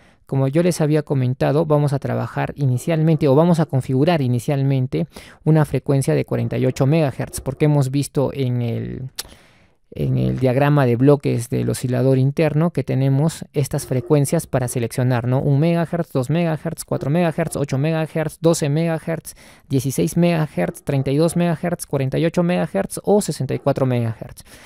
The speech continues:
Entonces yo he seleccionado la frecuencia de cuarenta y ocho megahertz.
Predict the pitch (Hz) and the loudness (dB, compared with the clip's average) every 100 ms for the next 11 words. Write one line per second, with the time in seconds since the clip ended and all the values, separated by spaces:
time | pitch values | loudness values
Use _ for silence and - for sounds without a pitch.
0 | - - 220 220 202 175 180 180 165 143 | -14 -2 2 4 4 6 6 4 2 -2
1 | 139 147 165 175 160 190 - - - - | 0 0 2 2 0 -4 -8 -20 -20 -6
2 | 175 180 190 - 180 185 160 - 127 123 | -2 2 2 4 4 4 2 2 -2 0
3 | 123 127 - 120 113 120 - - - | 0 0 0 -2 -2 -6 -12 -18 -18